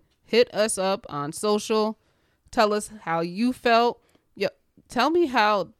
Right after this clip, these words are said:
the holy oil scene got to you, because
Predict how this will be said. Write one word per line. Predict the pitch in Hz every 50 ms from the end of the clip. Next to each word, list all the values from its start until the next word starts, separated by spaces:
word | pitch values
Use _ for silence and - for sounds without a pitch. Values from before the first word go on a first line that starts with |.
| _ _ _ - 175 170
the | - 185 180 175 170 175 185 -
holy | - 220 214 220 202 190 -
oil | 170 185 180 180 185
scene | - - 202 185 175 170 165 165 170 175 _ _ _ _ - -
got | 190 180 175 170
to | - - 185
you, | 160 170 165 156
because | 143 165 160 - 180 165 170